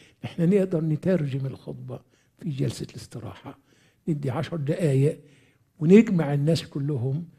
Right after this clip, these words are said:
في مسجد جامع، في لقاء جامع واحد، لأن حكمة الجمعة اجتماع الناس وليس تفريقهم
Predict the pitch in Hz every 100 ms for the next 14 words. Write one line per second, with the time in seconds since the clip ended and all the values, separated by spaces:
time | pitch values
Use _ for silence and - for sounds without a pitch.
0 | _ - 175 160 180 156 147 139 160 160
1 | 147 143 135 156 139 131 170 - - 151
2 | 139 117 131 202 156 233 180 - - -
3 | 185 202 185 170 120 - 277 240 175 160
4 | 143 175 165 143 156 - _ _ - -
5 | 170 170 202 165 147 147 147 139 120 -
6 | - - _ _ _ 147 151 160 175 170
7 | 170 - 147 - - 139